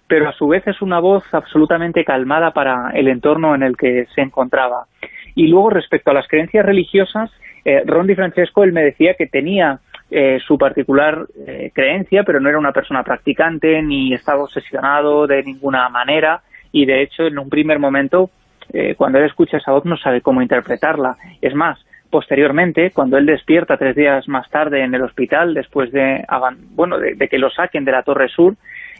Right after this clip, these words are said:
él se plantea qué ha ocurrido, y él me decía que todavía siente pudor porque, en el fondo, era un broker, ¿no? Un hombre, eh, de matemáticas puras, ligado a la cifra, y que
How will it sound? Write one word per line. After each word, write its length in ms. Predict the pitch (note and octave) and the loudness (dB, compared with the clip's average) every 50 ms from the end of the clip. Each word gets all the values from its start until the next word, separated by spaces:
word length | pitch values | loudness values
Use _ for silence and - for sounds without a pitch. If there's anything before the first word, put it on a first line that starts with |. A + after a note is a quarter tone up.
| - | -2
él 220 | - D3+ D3+ E3 - | 2 2 2 2 2
se 120 | - F3 D#3 | 0 -2 0
plantea 580 | - C#3+ B2+ B2+ B2 - F3+ F#3+ E3+ D3 C#3 - | 0 0 -2 -2 0 2 2 2 2 2 -2 -2
qué 120 | - D3+ | -2 0
ha 80 | C#3 C3+ | 0 0
ocurrido, 640 | C3 C3 - - C#3 B2+ C3 C3 B2+ D#3+ G3 - _ _ - - - _ | 0 -2 0 0 2 2 2 2 2 2 0 -2 _ _ -20 -20 -8 _
y 100 | - D3+ | 2 2
él 80 | E3 F#3+ | 4 4
me 100 | A3 G#3 | 4 2
decía 300 | F3 - - G3 G#3 G#3 | 0 0 0 0 0 0
que 100 | - E3 | 0 -2
todavía 400 | - D3+ C3+ C3 C3 D#3 F#3 F#3 | 0 0 0 2 2 2 2 0
siente 340 | - - G3 F#3 F3 E3+ D#3 | 0 -2 -2 -2 0 -2 0
pudor 400 | - D3+ C#3 D3 F3+ F#3+ F#3+ - | 2 2 2 4 4 2 2 0
porque, 420 | E3 D3+ - - C3+ C3 B2+ - - _ - - _ _ _ - | -2 -4 -2 0 0 0 0 -2 -4 _ -20 -20 _ _ _ -2
en 80 | D3 | 0
el 140 | C#3 C3+ B2 | 0 0 0
fondo, 300 | - D#3+ E3 F#3+ A3 G#3+ | 0 0 2 4 4 4
era 120 | G3 E3+ | 4 4
un 140 | C3+ C3 C3 | 2 0 0
broker, 420 | B2+ C#3 G3 F#3+ - - C3 B2 C3+ | 0 2 2 2 0 -2 -6 -4 -2
¿no? 140 | C#3 D3+ | 0 0
Un 180 | F#3 F#3 D#3 D3 | 0 0 0 2
hombre, 340 | C#3+ D3+ E3 E3+ F#3+ G3 - _ _ _ _ - | 2 2 2 2 0 0 -2 _ _ _ _ -6
eh, 260 | - D3 C3+ C#3 C3+ | -2 0 0 0 2
de 140 | C3+ C#3+ C3+ | 2 0 0
matemáticas 720 | C3+ C3 B2+ - C3+ C3 C#3 D3 - E3+ D#3+ - D#3+ C#3 - - | 0 0 -2 -2 -2 -2 -2 -2 -2 -2 -2 -2 -2 -2 -4 -2
puras, 340 | - D#3 D#3 D#3 F3+ F#3+ F#3 F3 | 2 4 6 6 6 4 2 2
ligado 300 | E3 C#3+ C#3 C#3 D3+ E3 | 2 2 2 2 2 0
a 40 | |
la 160 | D#3+ C#3+ C#3 - | 0 -2 -2 0
cifra, 420 | E3 D#3 D3 - - G3 G#3+ B3 _ - - - - _ - - | -2 -2 0 0 0 0 0 -2 _ -16 -20 -20 -20 _ -10 -4
y 200 | - F3+ D#3 - | -2 -2 -2 0
que 360 | - E3 D#3 D3 D3 D3 | 0 0 2 2 2 0